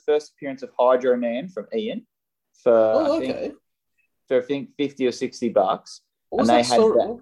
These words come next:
Speaker 2: What was his first appearance like? What, what did he do in his first appearance? Was he
Speaker 1: To
Speaker 2: just
Speaker 1: be
Speaker 2: like
Speaker 1: honest?
Speaker 2: a villain of the week type deal?
Speaker 1: Yeah, yeah. I can't really remember all of it. I, it's that long ago since I actually looked at it.
Speaker 2: 'Cause in Spider-Man the Animated Series from the nineties, he was like a stalker.
Speaker 1: Mm.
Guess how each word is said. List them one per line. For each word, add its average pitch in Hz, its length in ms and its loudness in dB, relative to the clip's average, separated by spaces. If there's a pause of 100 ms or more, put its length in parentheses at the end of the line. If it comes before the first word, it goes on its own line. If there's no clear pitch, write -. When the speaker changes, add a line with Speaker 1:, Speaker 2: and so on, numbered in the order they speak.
(140)
Speaker 2:
What 196 140 -8
was 269 100 -8
his 285 120 -10
first 262 200 -8
appearance 226 360 -6
like? 104 200 -8
What, 151 200 -8
what 180 80 -6
did 180 60 -8
he 185 60 -8
do 165 160 -4
in 156 60 -6
his 123 120 -10
first - 240 -12
appearance? - 680 -20 (260)
Was 139 100 -8
he 156 60 -6
Speaker 1:
To 160 40 -8
Speaker 2:
just 170 120 -6
Speaker 1:
be 113 40 4
Speaker 2:
like 135 100 4
Speaker 1:
honest? 160 160 -2
Speaker 2:
a 165 40 -2
villain 170 160 -6
of 160 60 -10
the 165 80 -8
week 202 280 -16 (400)
type 160 140 -12
deal? 185 200 -12
Speaker 1:
Yeah, 175 260 8
yeah. 143 260 4
I - 40 -4
can't 220 200 -12
really 165 160 -8
remember 127 500 -6
all 110 180 -2
of 101 80 -14
it. - 120 -12
I, 123 140 -4
it's - 200 -16
that 135 220 -4
long 110 160 -8
ago 104 180 -6
since 101 220 -16
I 98 40 -4
actually 90 300 -12
looked 117 200 -8
at - 100 -2
it. 143 40 -6
Speaker 2:
'Cause - 300 -8 (260)
in 160 160 -8
Spider-Man 240 360 -2
the 147 80 -2
Animated 135 320 -4
Series 101 200 -10
from 101 120 -14
the 95 40 -12
nineties, 90 420 -10
he 120 60 -14
was 165 120 -10
like - 100 -10
a - 60 -12
stalker. - 560 -10 (720)
Speaker 1:
Mm. 160 380 -2